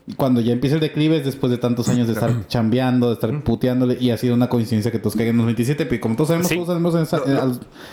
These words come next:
Speaker 1: en esa época andamos en ese desmadre.
Speaker 2: lo que yo creo y lo que yo sé es esto, mira. Es puro cherry picking. Cherry picking es cuando tomas cosas que te convienen y dejas fuera las que no te convienen.
Speaker 3: Ujú.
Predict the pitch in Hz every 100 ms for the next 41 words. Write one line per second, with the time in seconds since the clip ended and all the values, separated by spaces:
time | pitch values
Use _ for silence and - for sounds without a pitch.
0 | - 131 135 165 151 147 143 151 147 135
1 | 143 127 139 143 104 143 139 160 175 151
2 | 123 120 120 110 - - 107 101 - -
3 | - 117 110 - 127 123 123 127 123 117
4 | 104 101 - - 131 131 139 135 131 135
5 | 113 117 131 - 120 139 135 - 110 107
6 | 107 110 110 131 139 135 - - _ 110
7 | 117 117 120 117 - 104 104 107 123 123
8 | 110 - _ 95 80 92